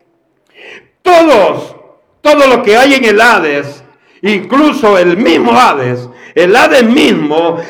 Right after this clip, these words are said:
serán echados en el infierno o lago de fuego. Veamos si es cierto, Apocalipsis veinte.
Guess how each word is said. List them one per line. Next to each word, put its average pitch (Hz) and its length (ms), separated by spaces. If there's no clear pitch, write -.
serán 220 420
echados 240 640
en 208 160
el 180 160
infierno 285 1000
o 165 180
lago 208 840
de - 120
fuego. 160 880
Veamos 165 400
si 170 100
es 160 160
cierto, 143 320
Apocalipsis 139 720
veinte. 120 580